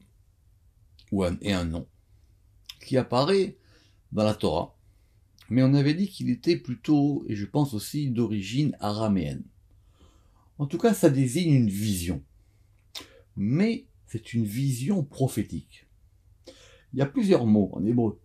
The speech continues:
pour dire qu'on voit. Listakel, lirot, ça manque pas. Mais quand en général on dit chazo chaziti ou chazon ovadia, c'est la, c'est une vision prophétique. Donc c'est une vision, c'est une ultra-vision, on va dire.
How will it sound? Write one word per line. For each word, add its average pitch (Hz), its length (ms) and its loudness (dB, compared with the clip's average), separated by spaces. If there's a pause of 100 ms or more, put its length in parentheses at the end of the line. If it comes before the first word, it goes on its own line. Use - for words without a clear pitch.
(140)
pour 92 160 2
dire 92 280 2 (280)
qu'on 95 160 2
voit. 82 380 -2 (1120)
Listakel, 92 840 0
lirot, 95 440 -2
ça - 160 -6
manque 87 260 -4
pas. - 260 -10 (640)
Mais - 60 -12
quand 180 180 2
en 180 100 4
général 160 440 4
on 120 140 4
dit 127 440 0 (380)
chazo 107 320 2
chaziti 101 720 0
ou 90 160 -2
chazon 104 440 2
ovadia, 92 640 0 (360)
c'est - 140 -4
la, 117 120 2
c'est - 200 -2
une 123 120 2
vision 139 440 2
prophétique. 107 540 -4
Donc 120 140 -2
c'est - 180 -6
une 143 140 2
vision, 143 720 -2 (380)
c'est - 260 -8
une 139 140 6
ultra-vision, 104 800 0
on 76 40 -8
va 69 120 -10
dire. - 220 -18